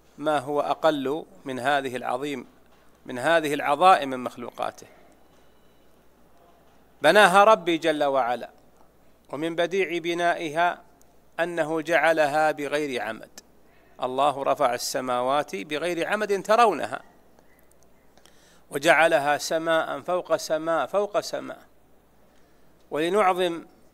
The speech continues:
هذا الخلق من هذا الخلاق سبحانه، ما جاء في حديث الأوعال أن النبي صلى الله عليه وسلم قال: "ما بين الأرض إلى السماء مسيرة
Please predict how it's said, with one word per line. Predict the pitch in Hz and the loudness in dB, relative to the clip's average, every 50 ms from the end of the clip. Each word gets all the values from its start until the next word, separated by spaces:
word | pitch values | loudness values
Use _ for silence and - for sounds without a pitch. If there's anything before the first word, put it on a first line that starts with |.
| _ _ - _ _ _ - - _ | _ _ -20 _ _ _ -20 -20 _
هذا | - 160 180 185 185 | 2 4 4 6 6
الخلق | 175 160 - - 175 180 175 147 - - - - - | 4 2 2 4 4 4 4 2 -6 -12 -20 -18 -12
من | 147 147 147 | -10 -8 -6
هذا | 139 151 175 170 165 | -2 0 0 2 2
الخلاق | 156 143 - - 156 156 165 165 151 - 147 | 0 0 0 -4 -2 0 2 0 0 0 -4
سبحانه، | 127 - 156 135 - - 143 156 165 160 156 143 - - _ _ _ _ _ _ _ _ _ _ - _ _ _ - | -10 -10 -10 -10 -4 -2 0 0 0 -2 -4 -8 -10 -18 _ _ _ _ _ _ _ _ _ _ -20 _ _ _ -6
ما | 165 165 180 | 0 0 2
جاء | 180 170 202 208 170 170 170 | 4 6 6 8 8 8 6
في | 156 185 160 | 4 2 -2
حديث | - 170 175 175 196 180 - | 0 0 0 2 2 0 0
الأوعال | 180 175 - 175 180 170 170 196 185 - 101 - - - - - _ _ - _ _ _ _ - _ _ _ - _ _ - _ _ _ - - _ _ - - | -2 0 2 2 4 6 8 8 8 8 4 -2 -16 -20 -20 -20 _ _ -20 _ _ _ _ -20 _ _ _ -20 _ _ -20 _ _ _ -20 -20 _ _ -14 -6
أن | 156 160 | -4 -2
النبي | 165 170 165 160 180 185 180 170 | 0 0 0 -2 0 -2 -2 -2
صلى | - - 170 165 160 | -2 -2 0 0 0
الله | 165 170 170 165 156 156 156 | 4 6 6 6 6 4 4
عليه | 151 160 160 160 151 139 143 151 | 4 4 4 2 -2 -4 -4 -4
وسلم | 147 139 135 - - 160 156 151 143 143 139 131 | -4 -4 -4 -4 -6 -6 -4 -4 -4 -4 -4 -6
قال: | 131 - 151 151 151 147 147 147 - - - - - - - - - _ - _ _ - _ _ _ _ _ _ _ _ - _ _ _ _ - _ - | -4 -2 0 0 0 0 -2 -4 -12 -20 -20 -20 -20 -20 -20 -20 -20 _ -20 _ _ -20 _ _ _ _ _ _ _ _ -20 _ _ _ _ -20 _ -8
"ما | 147 151 160 165 | -2 0 0 2
بين | 160 180 185 185 180 | 2 2 0 2 0
الأرض | 175 170 170 - 131 185 185 170 151 | -2 -2 -2 0 0 0 0 0 -2
إلى | 160 160 156 175 175 | -6 -6 -4 -2 -2
السماء | 160 - - - - 165 165 170 175 185 185 160 | -2 -2 -4 -2 -2 -2 0 0 2 2 2 2
مسيرة | 160 156 143 - - 190 175 165 | 0 -2 -6 -6 -4 -4 -4 -4